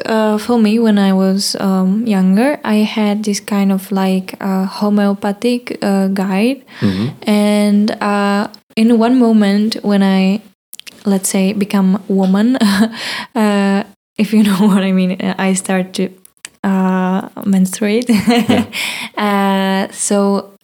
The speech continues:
Speaker 1: I get this feeling that I'm not satisfied with the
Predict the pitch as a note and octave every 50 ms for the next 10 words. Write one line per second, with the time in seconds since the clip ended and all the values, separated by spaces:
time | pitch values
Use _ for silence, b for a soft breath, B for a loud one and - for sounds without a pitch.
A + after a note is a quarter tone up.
0 | _ - - G3+ G3+ G3+ G#3 G#3 G#3 - - _ _ _ - G3 G3 G3+ G3+ G3
1 | G3 G3+ G#3 G#3 - - - G#3 G3+ F#3+ F#3 F#3 G3+ A3 A3 - - - G3+ G3
2 | G3+ G3+ G3 G3 - - - G3+ G3 G3 F#3+ F#3+ F#3+ F#3+ F#3+ F#3+ F#3+ F#3+ B B
3 | B B B B B B B B - A3 A3 A3 A3 - A3+ G#3+ G#3+ G#3 - -
4 | A3 G#3+ G#3 G#3 A3+ A3+ A3+ - - - - G#3 G3+ G#3 G3+ G3+ G3 G3+ G#3+ G3+
5 | G3 G3 G3 -